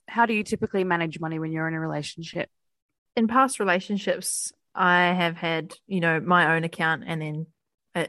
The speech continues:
Speaker 2: a joint one with them. And the joint account is, is used for activities that you guys do together,
Speaker 1: Mm-hmm.
Speaker 2: um, any, I guess, expenses that you guys have together. But yeah, I, I guess for me, I would always have that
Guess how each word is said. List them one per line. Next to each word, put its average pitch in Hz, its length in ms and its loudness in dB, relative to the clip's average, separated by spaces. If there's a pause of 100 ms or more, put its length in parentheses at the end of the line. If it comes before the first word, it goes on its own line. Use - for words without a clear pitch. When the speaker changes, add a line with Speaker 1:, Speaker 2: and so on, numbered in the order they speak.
Speaker 2:
a 185 100 2
joint 165 320 0
one 160 180 0
with 160 220 -4
them. 190 240 0
And 160 200 -4 (640)
the 185 100 4
joint 202 300 6
account 170 380 2
is, 160 520 -2 (120)
is 175 320 0
used 165 380 2
for 160 80 -2
activities 190 680 0
that 185 80 -2
you 170 120 0
guys 165 300 4
do 170 160 -2
together, 160 760 2 (160)
Speaker 1:
Mm-hmm. 147 340 -6
Speaker 2:
um, 139 120 -14
any, 170 260 -10
I 160 120 -4
guess, 160 240 -6
expenses - 640 -8
that - 120 -6
you 156 80 -4
guys 151 280 -4
have 151 180 -10
together. 156 500 -2
But 190 320 0 (560)
yeah, 190 420 2
I, 165 220 2
I 180 140 0
guess 175 440 -2 (440)
for - 200 2
me, 175 640 2 (240)
I 175 140 2
would 170 140 4
always 156 320 0
have 151 180 -8
that 151 180 -4